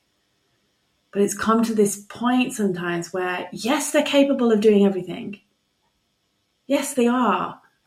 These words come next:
But it's actually receiving help from others. And this is something that I'm really having to work on this year,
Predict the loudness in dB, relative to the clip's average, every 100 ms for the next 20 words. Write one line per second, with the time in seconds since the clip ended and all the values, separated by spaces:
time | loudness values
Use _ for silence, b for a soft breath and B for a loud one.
0 | _ -2 0 0 -2 -4 -6 -4 -2 0
1 | 2 0 0 0 2 2 0 -4 -6 -6
2 | -10 -12 -6 -2 -2 -2 -2 -2 -4 -2
3 | -2 -4 -4 -4 -2 -2 -2 -4 -6 -8
4 | -6 -6 -4 -6 -8 -10 -12 -12 -12 -8
5 | -6 -6 -8